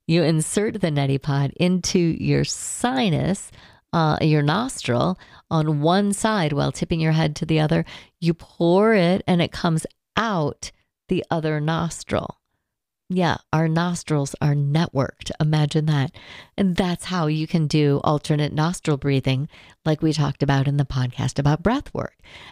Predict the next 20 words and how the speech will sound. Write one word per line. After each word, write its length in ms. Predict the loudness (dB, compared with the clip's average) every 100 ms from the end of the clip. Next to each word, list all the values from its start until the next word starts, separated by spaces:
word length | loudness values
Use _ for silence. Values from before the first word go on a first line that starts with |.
| -4
And 120 | 0
it 100 | 0
just 180 | 0 0
rinses 560 | 0 0 2 2 2
your 140 | 2 0
sinus 540 | 0 -2 -2 -2 -4
right 260 | 0 2 2
out. 280 | 2 0 -4 -12 -20 -6
And 160 | -2 2
then 180 | 2 2
you 260 | 2 2
repeat 560 | 2 0 0 2 2 2
it 140 | 0 0
on 180 | 0
the 120 | 2 2
other 180 | 0 -2
side. 460 | 0 0 -2 -8 -16 -20 -20 _ _ -2
And 460 | 0 2 2 0 -4 -2
I 180 | 0 2
know 840 | 4 4 4 4 4 2 2 0